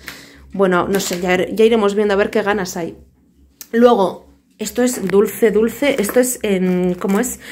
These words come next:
Eh, ganas de, de gula, de dulce, bueno, bueno, bueno, he cogido estas palmeritas de chocolate.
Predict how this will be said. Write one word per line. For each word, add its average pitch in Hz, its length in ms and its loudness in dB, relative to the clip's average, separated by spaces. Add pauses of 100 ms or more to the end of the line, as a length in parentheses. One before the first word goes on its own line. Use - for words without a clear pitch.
(320)
Eh, 175 300 -4
ganas 202 340 0
de, 175 360 0
de 175 180 0
gula, 226 460 2
de 175 100 -4
dulce, 214 300 -2
bueno, 170 240 -2
bueno, 151 180 -6
bueno, 156 220 -10 (100)
he 214 80 -2
cogido 196 380 -2
estas 254 260 -2
palmeritas 240 460 0
de 254 100 0
chocolate. - 480 -6